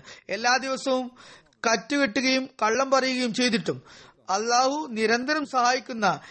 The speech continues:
ഏതെങ്കിലും ഒരു കറ്റുകെട്ടുകാരനെ നിങ്ങൾ എനിക്ക് കാണിച്ചു തരിക. ദൈവത്തിൽ കറ്റുകെട്ടുകയും നുണ പറയുകയും ചെയ്തിട്ടും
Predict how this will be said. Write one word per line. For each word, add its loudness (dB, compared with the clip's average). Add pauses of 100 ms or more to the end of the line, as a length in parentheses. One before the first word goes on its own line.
(160)
ഏതെങ്കിലും 2
ഒരു 2
കറ്റുകെട്ടുകാരനെ 0 (300)
നിങ്ങൾ 0
എനിക്ക് -2
കാണിച്ചു 2
തരിക. 0 (600)
ദൈവത്തിൽ 0
കറ്റുകെട്ടുകയും 0 (160)
നുണ -2
പറയുകയും 0 (100)
ചെയ്തിട്ടും 0